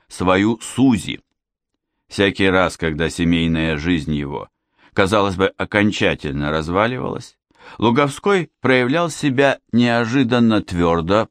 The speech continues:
по-мужски, ретиво бросаясь спасать то, что сам разрушил. «Не могу оставить свою женщину. Покинуть её не могу»,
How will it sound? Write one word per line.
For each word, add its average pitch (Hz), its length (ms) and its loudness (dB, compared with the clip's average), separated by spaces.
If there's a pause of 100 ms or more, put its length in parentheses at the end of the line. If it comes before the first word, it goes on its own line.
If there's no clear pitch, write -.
по-мужски, 98 920 -2 (400)
ретиво 147 560 2
бросаясь 131 600 0
спасать 107 480 0 (140)
то, 156 180 2
что 113 320 -2
сам 123 320 2
разрушил. 90 640 -2 (880)
«Не 107 200 4
могу 131 420 2
оставить 78 760 -2
свою 87 500 0
женщину. 67 600 -6 (880)
Покинуть 139 640 2
её 117 240 2
не 82 180 2
могу», 117 460 -4